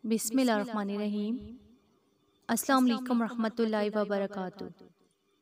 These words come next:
कुरान पाक अल्लाह ताला की वो किताब है जिसका देखना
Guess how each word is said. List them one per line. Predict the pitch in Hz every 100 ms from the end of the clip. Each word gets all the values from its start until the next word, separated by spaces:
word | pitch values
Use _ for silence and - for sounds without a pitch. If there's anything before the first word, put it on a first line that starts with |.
| _ _ _
कुरान | 254 247 233
पाक | 254 269 254
अल्लाह | 254 254
ताला | 254 254
की | 254 240
वो | 220 220
किताब | 220 220 190 180
है | 185 165 185 - _
जिसका | 220 220 247 233
देखना | 214 208 220